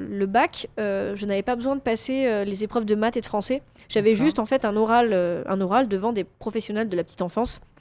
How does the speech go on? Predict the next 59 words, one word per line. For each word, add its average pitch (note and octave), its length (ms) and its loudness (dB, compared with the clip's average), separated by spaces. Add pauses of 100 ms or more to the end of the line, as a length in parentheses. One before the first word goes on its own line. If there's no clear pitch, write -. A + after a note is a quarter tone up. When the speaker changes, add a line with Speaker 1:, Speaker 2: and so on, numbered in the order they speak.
(400)
Speaker 1:
Et A#3 60 2
j'étais A#3+ 180 4
la D4 100 6
seule D#4 200 2
personne C#4+ 280 0
à B3+ 60 2
passer A#3 240 -2
l'oral A#3 200 4
ce A#3 120 -6
jour-là G#3+ 320 0
qui, G#3 320 -6 (680)
qui - 140 -4
n'avait G3+ 320 0
pas C4+ 240 0
de A#3 180 2
formation, A3+ 560 0
en B3 60 -2
fait, C4 280 -2
euh, G3 320 0
relative G#3 360 -2
à - 20 -2
la G#3+ 60 -2
petite - 180 -8
enfance. G3 380 -6 (920)
Ce - 100 -12
qui A#3 180 0
fait D#4 180 4
que D#4+ 380 0 (380)
j'avais, A#3+ 540 2
il A#3+ 80 0
y A3+ 60 6
avait B3 140 4
du A3+ 100 -2
vocabulaire A#3+ 480 2
qui - 80 -6
me A3 60 -2
faisait A#3+ 200 0
défaut. A3+ 340 -2 (180)
Speaker 2:
Mhm. F3 320 -8 (340)
Speaker 1:
Par G3+ 80 -4
exemple, G3 260 0
il - 40 -14
y F#3+ 40 2
a E3+ 40 0
la, - 80 -4 (200)
une F#3+ 140 -10
meuf A3 220 0
à G3+ 80 2
moi A3 120 -4
qui A#3+ 140 -6
me G#3+ 40 -2
demande : « G3+ 300 0
Vous A3 100 -2
avez F#3+ 120 4
un A#3+ 100 0
enfant G3+ 180 -4
qui A3+ 140 -6
se F#3+ 60 -4
blesse, A#3 400 2